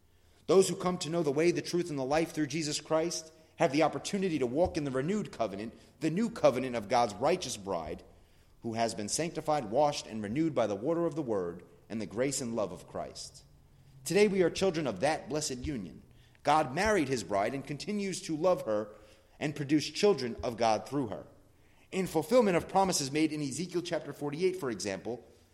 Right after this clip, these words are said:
the marriage of the faithful husband, God, and his renewed bride offers the opportunity today for people to find truth in Christ and have access to the tree of life, the water of life, and the necessary healing of the nations.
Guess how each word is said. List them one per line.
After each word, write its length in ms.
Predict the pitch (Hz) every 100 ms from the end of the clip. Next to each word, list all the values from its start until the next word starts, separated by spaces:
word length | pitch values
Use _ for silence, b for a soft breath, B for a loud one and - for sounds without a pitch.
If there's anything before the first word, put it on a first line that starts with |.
| b
the 60 | 127
marriage 320 | 160 190 180
of 100 | 165
the 60 | 143
faithful 460 | - 196 202 180
husband, 560 | 156 175 160 - 98 90
God, 320 | 139 131 110
and 100 | 113
his 120 | 120 110
renewed 360 | 117 170 139
bride 420 | 120 147 104 104 - B B B B
offers 320 | 160 175 170
the 100 | 131
opportunity 580 | 165 170 170 180 175 160
today 340 | - 131 147 165
for 140 | 113
people 260 | - 151 131
to 60 |
find 320 | - 120 110
truth 280 | - 160 165
in 80 | 147
Christ 480 | - 107 78 - - _ b b b -
and 100 | 117
have 140 | 110
access 460 | 117 113 - 101 -
to 120 | 92
the 100 | 90
tree 220 | - 127
of 100 | 131
life, 440 | 107 76 69 - - b b _
the 80 | 90
water 280 | 92 131 113
of 120 | 85
life, 260 | 78 64 - _ b b b b -
and 140 | 98
the 60 | 95
necessary 520 | 117 107 - 98 87
healing 340 | - 101 92
of 100 | 85
the 80 | 82
nations. 580 | 78 - - - -